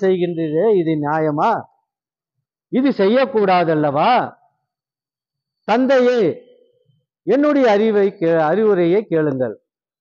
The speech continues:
இந்திரனுக்கு செய்யும் பூஜைகளை நிறுத்திவிடுங்கள். கோவர்த்தன மலைக்கு பூஜை செய்யுங்கள். கோவர்த்தன மலைக்கு பூஜை செய்யுங்கள். ஏனென்றால்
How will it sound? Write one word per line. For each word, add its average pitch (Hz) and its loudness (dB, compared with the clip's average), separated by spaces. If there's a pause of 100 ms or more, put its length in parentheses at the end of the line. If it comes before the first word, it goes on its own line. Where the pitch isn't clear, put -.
இந்திரனுக்கு 277 0
செய்யும் 196 0
பூஜைகளை 190 2
நிறுத்திவிடுங்கள். 156 -6 (480)
கோவர்த்தன 262 0
மலைக்கு 196 -2
பூஜை 170 -2
செய்யுங்கள். 113 -10 (760)
கோவர்த்தன 277 0
மலைக்கு 226 0
பூஜை 185 -2
செய்யுங்கள். 143 -4
ஏனென்றால் 170 -2